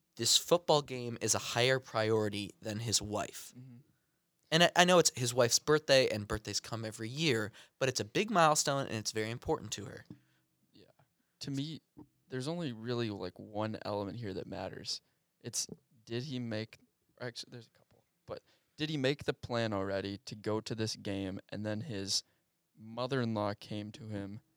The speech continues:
Speaker 2: well, made the plan and got approval from his wife to say,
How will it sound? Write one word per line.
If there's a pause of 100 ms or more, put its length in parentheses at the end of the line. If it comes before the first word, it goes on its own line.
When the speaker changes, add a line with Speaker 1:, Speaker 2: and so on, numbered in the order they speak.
(220)
Speaker 2:
well, (220)
made
the
plan (100)
and
got
approval
from
his
wife
to
say,